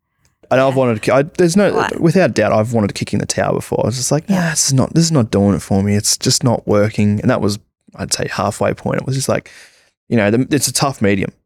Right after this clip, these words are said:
Speaker 1: Like, the medium is well and truly over a hundred years old now that I work in. So it's kinda like, it's not a lot of people are reading comic books,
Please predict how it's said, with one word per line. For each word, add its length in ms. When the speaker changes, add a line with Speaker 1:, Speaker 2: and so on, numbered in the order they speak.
Speaker 1:
Like, 220
the 60
medium 340
is 200
well 300
and 80
truly 280
over 240
a 40
hundred 260
years 180
old 260
now 180
that 140
I 80
work 320
in. 160
So 140
it's 120
kinda 240
like, 300
it's 360
not 260
a 20
lot 100
of 40
people 180
are 40
reading 240
comic 240
books, 500